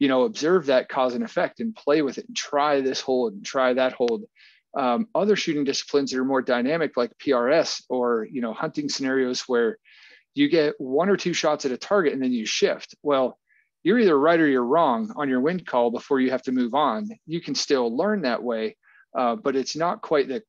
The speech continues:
the clinic that you can get the reinforcement from shooting repetitively at the same distance at the same target all the time. Um, so that's,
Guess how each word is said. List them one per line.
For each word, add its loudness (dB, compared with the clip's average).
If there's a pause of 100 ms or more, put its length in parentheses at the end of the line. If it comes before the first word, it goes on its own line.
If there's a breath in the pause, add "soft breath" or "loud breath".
(140)
the -6
clinic -6
that 0
you -4
can -4
get 2
the -2
reinforcement -2
from -2
shooting 0
repetitively -2 (300 soft breath)
at -20
the -6
same 0
distance -2
at -16
the -10
same -2
target 0
all 0
the -4
time. -6 (560 soft breath)
Um, 2 (920)
so 4
that's, -2